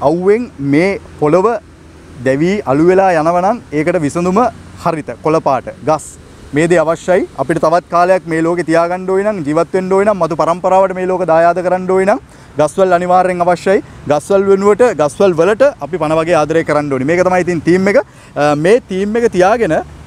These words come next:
මේක මූලික කරගෙන තරුණයෝ පිරිසක් ලොකු වැඩක් කරන්න යනවා. අපි යුද්ධ දිනලා අවුරුදු ගාණක් වෙනවා. මේ රටේ විශාල යුද්ධයක් තිබ්බා. යුද්ධ ජයග්‍රහණය අරගෙන මේ වෙද්දී අවුරුදු ගාණක් ගිහිල්ලා තියෙනවා. මේ යුද්ධ ජයග්‍රහණය අපි හැමෝම සමරනවා.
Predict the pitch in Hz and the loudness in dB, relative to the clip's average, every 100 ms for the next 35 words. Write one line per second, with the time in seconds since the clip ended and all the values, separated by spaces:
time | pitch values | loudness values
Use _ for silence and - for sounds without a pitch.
0 | - 113 113 113 113 131 175 226 165 185 | -4 0 0 0 0 0 2 0 0 0
1 | 254 - 247 160 160 277 - - 170 202 | 0 -2 -2 -2 -4 -6 -10 -6 -2 0
2 | 254 240 220 202 175 202 - 151 180 214 | 2 2 0 -2 -2 -2 -6 -8 -2 0
3 | 202 - 180 160 131 113 95 - - 147 | 0 0 -2 0 -2 -4 -10 -8 -6 2
4 | 202 151 - - - 139 170 165 208 185 | 2 2 -8 -20 -14 0 0 0 -2 -2
5 | 196 202 160 139 165 170 165 170 185 196 | -2 -2 0 -4 -2 0 0 0 -2 -2
6 | 196 233 - - 151 165 170 170 151 185 | 0 -2 -4 -4 0 2 0 -2 0 0
7 | 180 156 170 190 220 220 202 247 277 - | 0 -2 -2 -2 -2 -6 -4 -4 -4 -12
8 | 139 165 196 165 170 175 196 202 202 208 | -2 0 2 2 0 0 -2 0 0 0
9 | 196 202 202 170 190 143 156 165 165 175 | 0 2 2 2 0 2 0 0 0 0
10 | 160 151 180 196 208 254 330 - - - | -2 -2 0 2 2 0 -2 -12 -20 -4
11 | 139 151 220 190 190 196 196 196 226 247 | -2 2 0 0 0 2 0 0 -2 0
12 | 233 208 190 247 240 196 208 190 127 | -2 -2 0 -2 0 -2 0 -2 -4